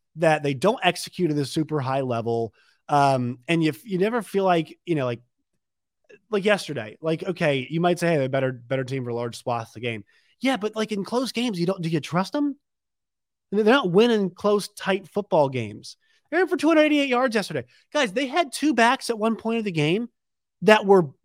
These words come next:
both averaging eight plus yards a carry, and they were down two scores against Baylor, who could not run the ball at all. And, like, honestly, like, it's, it was more e-, it's a more even matchup personnel-wise than we should, it should be.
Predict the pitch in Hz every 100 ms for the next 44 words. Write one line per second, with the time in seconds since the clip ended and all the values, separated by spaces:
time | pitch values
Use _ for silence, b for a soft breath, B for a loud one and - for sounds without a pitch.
0 | - 147 202 269 - 160 196 208 226 220
1 | 175 185 196 190 175 175 165 - 131 151
2 | 180 b b 277 302 339 349 277 330 370
3 | 415 320 - 415 453 262 131 - - _
4 | _ _ _ _ _ _ _ _ _ 339
5 | 370 - 392 427 427 127 202 - 359 359
6 | 370 359 359 302 339 339 320 370 302 220
7 | 254 262 247 320 - 285 220 208 220 233
8 | 254 285 240 240 226 214 165 165 190 233
9 | 226 190 185 165 160 165 160 147 156 -
10 | 131 147 127 117 110 117 120 - 120 113
11 | 110 110 - 147 110 107